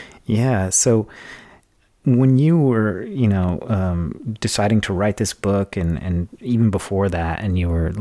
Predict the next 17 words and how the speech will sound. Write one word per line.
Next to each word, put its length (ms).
you 100
know, 140
learning 280
from 180
your 100
mentors 840
and 260
just 160
going 200
through 160
your 120
journey, 480
did 160
you 100
have 220
any 180
specific 760